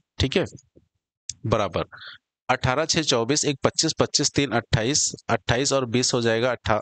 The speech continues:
अ, अड़तालीस, अड़तालीस और नौ हमारा हो जाएगा सत्तावन, सत्तावन पाम-, पाँच हो जाएगा हमारा बासठ, दस, बासठ, दस बहत्तर, बहत्तर और चार छिहत्तर, दस छियासी, ठीक है, छियासी बना है। अब देखिए इसमें अगर सात जोड़ते हैं तो यहाँ पर सात जोड़ने पर लास्ट में तीन आएगा इकाई का अंक,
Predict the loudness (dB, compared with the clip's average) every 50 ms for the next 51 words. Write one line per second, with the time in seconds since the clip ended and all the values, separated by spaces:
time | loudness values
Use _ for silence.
0 | -2 -2 0 0 0 0 -2 -2 -2 0 0 0 0 0 -2 -2 -4 -6 -10 -16
1 | -18 -18 -18 -10 -4 -2 -2 -2 0 0 0 0 0 -2 -2 -2 -2 -2 0 0
2 | 0 0 0 0 0 0 0 0 0 0 0 0 0 0 0 0 0 0 -2 -2
3 | -4 -4 -2 -2 -2 0 0 -2 -2 -4 -8 -14 _ _ _ _ -6 -4 -2 -2
4 | -2 -2 0 0 0 0 -2 -2 -4 -6 _ _ -2 -2 0 0 -2 -4 -4 -4
5 | -2 -2 -2 -2 -2 -6 -4 -4 0 0 0 0 0 0 -2 0 0 0 0 0
6 | 0 0 -2 0 0 0 -2 -2 -4 -2 -2 -2 -2 -2 -6 -10 -12 -12 -14 _
7 | _ _ _ -16 -8 -2 0 0 0 0 -2 0 0 0 0 0 0 0 0 -2
8 | -4 -2 -2 -2 -2 0 -2 -2 -2 -2 -2 0 0 0 0 0 0 -2 -2 0
9 | -2 0 0 0 -2 -2 -2 -2 -2 -2 0 -2 0 0 0 -4 -4 -6 _ _
10 | _ _ _ _ _ _ _ _ _ -4 -2 0 0 0 0 0 -2 -4 -4 -6
11 | -8 -6 -4 -2 0 0 0 0 0 0 0 0 0 0 0 0 0 0 0 0
12 | -2 -2 -4 -6 _ _ _ _ -20 _ -2 -2 -2 0 0 -2 -4 -2 -2 -2
13 | -2 0 -2 0 0 0 -2 0 -2 -2 -2 0 0 0 0 -2 -2 -2 -2 0
14 | 0 0 0 0 -2 0 -2 0 0 0 0 0 0 0 0 0 0 0 0 0
15 | 0 0 0 0 0 0 0 0 0 0 0 0 0 0 2 0 0 -2 -4 -4
16 | -4 -4 -2 0 0 0 0 0 0 0 0 0 0 0 -2 -2 -2 0 0 0
17 | 0 0 0 -2 -2 -4